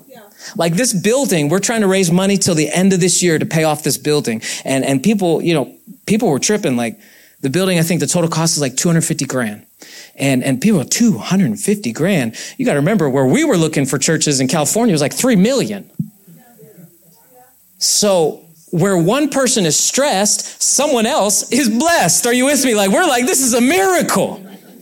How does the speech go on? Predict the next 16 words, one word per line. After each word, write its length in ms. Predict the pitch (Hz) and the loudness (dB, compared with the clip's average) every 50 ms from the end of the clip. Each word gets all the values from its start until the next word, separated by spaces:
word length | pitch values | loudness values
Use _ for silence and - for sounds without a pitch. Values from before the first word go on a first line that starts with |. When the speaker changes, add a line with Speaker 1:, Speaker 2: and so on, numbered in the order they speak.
| - - - _ _ _ _ _ _ _ _ _ _ - | -20 -20 -20 _ _ _ _ _ _ _ _ _ _ -4
Speaker 2:
But 120 | - 202 226 | -2 -2 0
I 140 | 254 302 | 0 -2
just 240 | - 302 285 - - | 0 0 0 0 0
know 140 | 254 247 240 | 0 2 2
this, 220 | 208 247 226 - | 2 2 2 0
if 140 | 180 147 143 | -2 -2 0
we 80 | 196 226 | 0 0
stay 220 | - - 240 220 | 2 0 0 0
focused 360 | 220 - 202 190 190 190 - | 0 0 -2 -2 -2 -2 -2
on 100 | 170 139 | 0 0
the 80 | 131 123 | 0 0
right 220 | 131 139 147 135 | 0 0 0 -2
thing, 280 | - - 156 131 117 110 | -2 -2 -2 -2 -2 -2
the 100 | 123 120 | 0 0
main 320 | 120 123 131 139 147 147 | 0 2 2 0 0 0
thing, 540 | 151 - 185 180 180 185 190 208 196 - - | -2 -2 -2 0 2 2 2 0 0 -2 -10